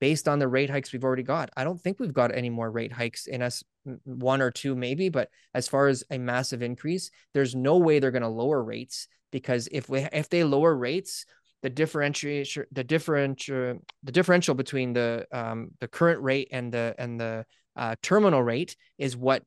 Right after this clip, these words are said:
brings down inflation. So right now we went from a quarter percent to five percent, right? So this was this four point seven five percent increase,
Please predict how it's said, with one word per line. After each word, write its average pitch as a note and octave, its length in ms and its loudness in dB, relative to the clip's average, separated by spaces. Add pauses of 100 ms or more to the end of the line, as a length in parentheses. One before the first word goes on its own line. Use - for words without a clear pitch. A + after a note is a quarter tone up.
brings C3 280 -2
down A#2+ 200 0
inflation. B2 560 -6 (180)
So - 140 -6
right D3+ 220 2
now C#3 200 2
we C3+ 80 0
went B2+ 220 0
from B2 140 -6
a A2+ 40 -10
quarter D3 280 2
percent C3 540 -4
to C3 60 -8
five B2 300 0
percent, A#2 400 -10 (280)
right? D3 300 0
So C3 140 -8
this C#3 180 -2
was B2+ 140 -6
this B2+ 180 -4
four C3+ 240 -2
point C3 300 -6
seven B2 260 -4
five B2 240 -2
percent B2 360 -8
increase, B2 520 -8